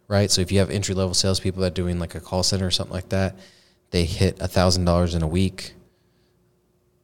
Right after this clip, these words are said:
then you wanna get, like, big checks and hand them the big check or whatever, take a picture of it, post it on social media. That's one of the easiest ways for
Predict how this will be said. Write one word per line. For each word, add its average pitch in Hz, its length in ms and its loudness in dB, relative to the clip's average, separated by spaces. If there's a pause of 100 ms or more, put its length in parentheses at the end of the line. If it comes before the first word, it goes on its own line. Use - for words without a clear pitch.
then 82 360 -2 (200)
you 87 140 -8
wanna 87 140 -2
get, 85 400 -2
like, 82 180 -8
big 92 220 -2
checks - 640 0 (440)
and 90 200 -2
hand 90 240 2
them 85 120 0
the 82 80 -6
big 87 200 -4
check 90 240 0
or 90 40 -6
whatever, 90 180 0
take - 160 -2
a - 20 -16
picture 92 320 -2
of 82 100 -4
it, - 80 -18
post - 240 -2
it 85 40 -2
on 80 80 -4
social 80 300 -4
media. 92 440 0
That's - 280 -2
one 98 160 -6
of 101 60 -2
the 87 140 -6
easiest 90 520 -4
ways 82 440 -2
for 82 200 -6